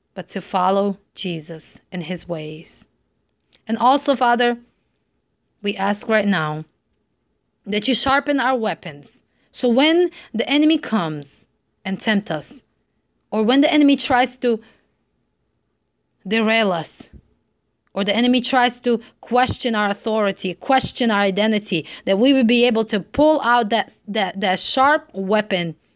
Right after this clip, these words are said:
and pierce right through his lies and questions. We ask that you give us the ability and strength to speak the word of God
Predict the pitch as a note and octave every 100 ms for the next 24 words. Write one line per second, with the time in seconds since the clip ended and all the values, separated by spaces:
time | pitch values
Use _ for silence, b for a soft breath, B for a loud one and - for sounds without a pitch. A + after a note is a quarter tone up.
0 | - G3+ F#3+ - D4+ B3 F#3 - - G3
1 | G3+ A#3+ - - A3 G3 E3+ G3 F#3 F#3
2 | D#3+ D3+ D#3 - b b - E3+ - F3+
3 | F3 - - D#3 D#3 - - _ _ _
4 | _ _ _ _ _ _ _ _ _ _
5 | - G#3+ A#3 B3 A#3 A3+ G#3 A#3+ A3+ A3+
6 | F#3+ E3+ A#3 C4+ C4+ A#3+ G#3+ - - B3
7 | G3 D#3 - - _ _ _ _ _ _
8 | _ _ _ _ _ _ _ _ _ _
9 | _ _ _ - G#3 - - B3+ F#3 F#3
10 | F#3+ F#3+ F3+ F3 F3 D#3+ D#3